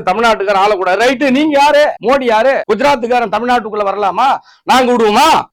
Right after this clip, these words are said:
இது கலைஞர் மண், பெரியார் மண், இது புரட்சியாளர் அம்பேத்கர் கால் எடுத்து வச்ச மண், சமூக நீதி மண், இது விடுதலை சிறுத்தைகளின் தலைவர்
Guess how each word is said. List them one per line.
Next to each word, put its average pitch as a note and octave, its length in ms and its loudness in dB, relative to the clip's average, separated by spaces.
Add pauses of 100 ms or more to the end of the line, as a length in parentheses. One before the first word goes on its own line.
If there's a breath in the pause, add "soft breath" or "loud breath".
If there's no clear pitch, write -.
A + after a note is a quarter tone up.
(120)
இது A3 80 2 (120)
கலைஞர் C4 420 2
மண், G3 140 0 (100)
பெரியார் C4+ 420 2
மண், A3+ 180 0
இது F3+ 200 -2
புரட்சியாளர் A#3 480 2
அம்பேத்கர் C4 480 0
கால் C4 180 2
எடுத்து A#3+ 240 -2
வச்ச A3 240 -8
மண், G3+ 160 -6
சமூக D#4+ 300 2
நீதி C#4 220 2
மண், B3+ 220 0
இது F#3 140 0 (280)
விடுதலை C4+ 340 2 (100)
சிறுத்தைகளின் A3 520 0
தலைவர் G3+ 240 2